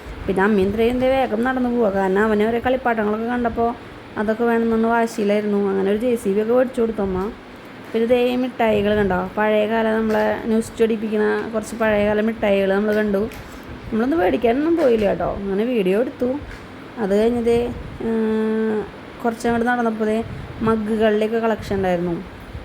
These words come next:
മഗ്ഗുകളും അതുപോലെ തന്നെ ഭരണികളുടെയൊക്കെ ഒരു കളക്ഷൻ. ആ, അതിൽ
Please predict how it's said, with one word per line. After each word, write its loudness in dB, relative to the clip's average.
മഗ്ഗുകളും 2
അതുപോലെ 0
തന്നെ 2
ഭരണികളുടെയൊക്കെ 2
ഒരു -2
കളക്ഷൻ. -2
ആ, 0
അതിൽ 2